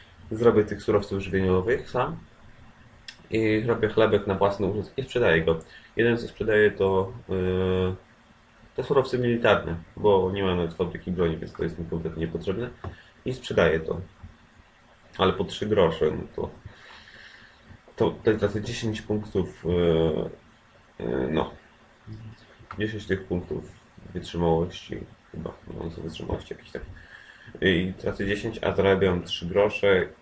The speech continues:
a chlebek jest, nie pamiętam po ile, ale teraz dużo. Teraz dużo kosztuje w miarę. Teraz teoretycznie mógł sprzedać. A to jest mój, yy, magazyn. Troszkę mały, ale nie stać mnie na powiększenie.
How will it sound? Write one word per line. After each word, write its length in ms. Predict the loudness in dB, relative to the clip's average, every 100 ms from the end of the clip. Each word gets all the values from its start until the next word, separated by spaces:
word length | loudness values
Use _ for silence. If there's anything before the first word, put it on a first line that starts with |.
| -4
a 120 | -4
chlebek 720 | -4 -4 2 2 2 -2 0
jest, 360 | -2 -2 -8 _ -16 -10
nie 120 | -6
pamiętam 360 | -4 -4 -4
po 100 | -6
ile, 180 | -4 0
ale 100 | 0
teraz 300 | 0 -2 -2
dużo. 380 | -4 -6 -6 -10 -12 -18 -14 -12
Teraz 340 | -12 -12 -14 -14 -10
dużo 240 | -10 -10 -14
kosztuje 380 | -20 -20 -12 -12
w 140 | -12
miarę. 200 | -14 -14 -16 _ _ -20 -20 -20 -20 _ -20 -20 -20 -20 -18 -4
Teraz 200 | -2 0
teoretycznie 360 | -2 -2 -4
mógł 220 | -4 -4
sprzedać. 300 | -2 -2 0
A 40 | 0
to 60 |
jest 140 | 0 0
mój, 300 | -2 0 -4 -10 -20 _ -20 -14
yy, 500 | -8 -4 -4 -2 -4 -4
magazyn. 520 | -4 2 2 0 -6 -6 -16 _ _ _ -20 -12
Troszkę 320 | -10 0 2
mały, 340 | 4 4 4 2
ale 140 | 0 0
nie 60 |
stać 160 | -4 -6
mnie 100 | -6
na 60 |
powiększenie. 500 | -4 -8 -8 -6 -6